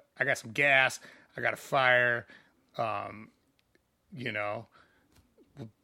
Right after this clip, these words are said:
we'll get drunk, and then, uh, I wanna die,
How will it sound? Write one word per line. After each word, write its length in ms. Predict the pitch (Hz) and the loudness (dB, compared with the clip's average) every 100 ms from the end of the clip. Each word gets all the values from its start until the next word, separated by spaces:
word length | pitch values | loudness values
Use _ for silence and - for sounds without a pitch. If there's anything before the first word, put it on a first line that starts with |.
| _ | _
we'll 160 | 131 127 | -8 -6
get 240 | 117 101 | -8 -10
drunk, 540 | - 127 143 135 131 - - | -10 -4 -2 0 -2 -8 -8
and 140 | 117 | -4
then, 460 | 113 110 107 117 127 120 | -2 -2 -4 -10 -10 -6
uh, 380 | 110 107 113 - _ - | -4 -4 -6 -12 _ -14
I 120 | 156 131 | -4 -2
wanna 260 | 131 117 | -2 -4
die, 380 | 107 104 104 | -2 -2 -2